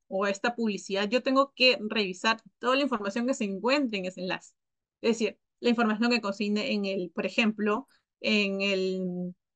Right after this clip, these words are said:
en la descripción, la información que se encuentre en la, en el, el post que se realizó, es decir, la imagen, si es un video,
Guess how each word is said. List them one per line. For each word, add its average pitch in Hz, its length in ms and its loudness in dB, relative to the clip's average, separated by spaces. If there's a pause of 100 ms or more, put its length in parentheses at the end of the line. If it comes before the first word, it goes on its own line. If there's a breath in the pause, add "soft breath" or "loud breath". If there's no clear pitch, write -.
(280)
en 233 120 2
la 220 60 4
descripción, 285 720 4
la 269 60 6
información 220 600 0
que 220 120 0
se 220 120 -4
encuentre 208 840 0
en 202 140 2
la, 190 240 0 (260)
en 208 220 2
el, 196 360 0
el 214 280 0
post 240 400 6
que 226 60 -10
se 220 120 -6
realizó, 202 440 2
es 285 60 6
decir, 220 380 2 (280 loud breath)
la 214 100 4
imagen, 254 460 6
si 240 140 2
es 240 100 2
un 240 120 2
video, 214 500 2